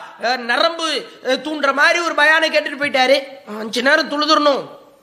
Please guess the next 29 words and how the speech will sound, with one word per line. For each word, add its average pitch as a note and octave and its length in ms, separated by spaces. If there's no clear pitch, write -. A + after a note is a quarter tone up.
விட்டவே C#4+ 360
கூடாது, C#4+ 640
ஃபஜ்ர் D#4 260
தொழுகை D#4 280
பர்ஃபெக்டா D4 420
தொழுதுறணும். C#4+ 580
பாத்தீங்கன்னா C#4+ 360
அன்னைக்கு D#4 540
அசைவ D#4+ 300
தொழுகை, D4 340
லொகர் D4 240
தொழுகையே C#4 280
ஓட்டையாயிரும். B3 640
இதான் F4 320
மனுஷன், E4 400
மனுஷனுடைய E4 400
உள்ள E4 240
ஆக D#4+ 360
பலவீனது. D#4 380
அல்லாஹ் D#4+ 380
விரலுக்கு E4+ 540
நடுவுல E4+ 340
வச்சுலாம் E4 440
திருப்பிக்கிட்டு E4+ 340
இருக்கிறான். C4+ 640
நாடுற E4 440
நேரத்துல, C#4+ 580
நாடுற D4 380
விதத்துல C4+ 380